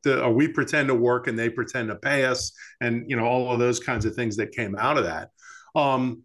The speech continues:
<clears throat> because the machine doesn't actually work unless what you're looking for is,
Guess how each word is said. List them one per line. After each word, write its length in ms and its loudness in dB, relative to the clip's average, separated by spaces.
<clears throat> 880 -4
because 300 2
the 80 2
machine 360 0
doesn't 260 0
actually 340 -2
work 320 -2
unless 460 -2
what 160 -2
you're 120 -2
looking 380 0
for 380 -2
is, 520 -4